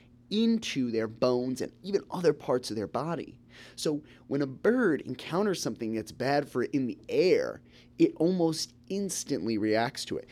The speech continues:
because it's not just going into its lungs where the lungs are processing it. Air is a part of a bird. It flows through tons of bird. It flows through huge amounts of the bird.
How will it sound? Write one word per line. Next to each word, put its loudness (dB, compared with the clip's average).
because -2
it's -4
not -4
just -8
going 2
into -6
its -10
lungs 0
where -4
the 0
lungs -2
are -4
processing -2
it. -8
Air 0
is -8
a -8
part 2
of 2
a 0
bird. -4
It -4
flows 4
through -6
tons -2
of -6
bird. 2
It -4
flows 8
through -2
huge -2
amounts 0
of -12
the -10
bird. -4